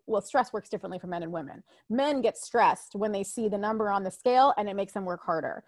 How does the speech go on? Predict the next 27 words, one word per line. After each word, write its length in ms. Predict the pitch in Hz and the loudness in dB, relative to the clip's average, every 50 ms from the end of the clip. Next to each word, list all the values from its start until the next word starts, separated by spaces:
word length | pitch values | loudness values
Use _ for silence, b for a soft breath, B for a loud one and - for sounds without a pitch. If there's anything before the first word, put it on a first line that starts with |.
| b b b b - | b b b b 0
Women 280 | 226 247 254 247 240 | 0 2 2 0 2
get 200 | 208 214 - - | 2 0 0 -2
stressed, 640 | - - - - 226 214 185 175 175 - - - - - | -6 -10 -2 4 6 8 8 8 6 2 -4 -12 -6 -4
and 140 | 208 196 202 | -2 -2 -2
the 40 | |
cortisol 460 | 190 - - 214 208 190 180 190 180 180 | -2 0 0 2 2 2 2 0 0 -2
makes 240 | 180 175 175 - - | -4 -6 -8 -8 -6
them, 340 | - 190 180 175 170 175 175 - _ _ _ _ _ | -4 -4 -2 -4 -4 -6 -10 -14 _ _ _ _ _
uh, 180 | - 196 180 - | -4 -2 -2 -2
gain 380 | 196 170 190 196 180 190 190 175 | -2 -4 -4 -4 -4 -6 -4 -4
weight 280 | 180 170 147 - - - | -2 -2 -2 -4 -8 -8
around 280 | 208 185 175 175 175 175 | -6 -4 -4 -4 -4 -4
their 120 | 165 165 | -6 -6
belly. 380 | 175 170 143 127 95 101 - 180 | -6 -4 -6 -6 -6 -6 -10 -8
They, 140 | 180 190 185 | -6 -4 -4
like, 240 | 170 180 165 175 147 | -2 -2 -4 -2 0
get 180 | - 185 - - | -2 -2 -2 -2
more, 540 | 185 190 185 175 165 165 165 165 165 170 - _ | -4 -6 -4 -4 -4 -4 -4 -6 -6 -8 -6 _
it 140 | 220 208 - - 185 - | -4 -4 -4 -6 -10 -4
causes 340 | - 190 175 170 175 160 | 0 2 2 2 0 -4
problems 420 | - - - - - 156 - - - | -10 -8 -6 -6 -6 -6 -8 -12 -12
for 140 | - 110 - | -12 -12 -10
them." 260 | - - - - - b b b b b b b - | -10 -12 -14 -14 -16 b b b b b b b -4
And 160 | - 240 220 | -4 -2 0
so 120 | - 269 240 | 4 4 6
I 100 | 226 233 | 6 4
think 400 | 233 - - 311 311 320 311 | 2 0 -4 -4 -2 -4 -4